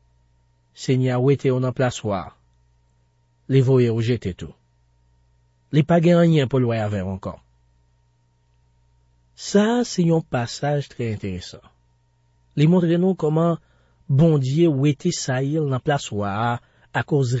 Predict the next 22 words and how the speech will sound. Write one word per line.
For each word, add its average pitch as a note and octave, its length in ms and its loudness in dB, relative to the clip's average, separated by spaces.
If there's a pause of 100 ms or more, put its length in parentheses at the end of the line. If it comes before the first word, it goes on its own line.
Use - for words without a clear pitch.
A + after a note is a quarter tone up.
rebelyon C3 580 2
avèk F#2+ 220 -8
dezobeyisans G2+ 680 -6
li. F#2+ 140 -6 (880)
E C#3+ 80 -4
sa, G#3+ 160 2
se E3+ 100 -2
yon E3 180 0
pasaj C#3 360 -2
enpòtan C3+ 580 -6
pou A2+ 360 -6 (340)
moun C3 240 2
yo C#3+ 160 0
k - 140 -8
ap - 100 -20
plede B2 320 -2
di C3+ 220 -4 (160)
yo D3 180 0
se - 180 -4
pitit C3 380 -6
Bondye, A#2+ 460 -4 (300)
tandis C3+ 300 0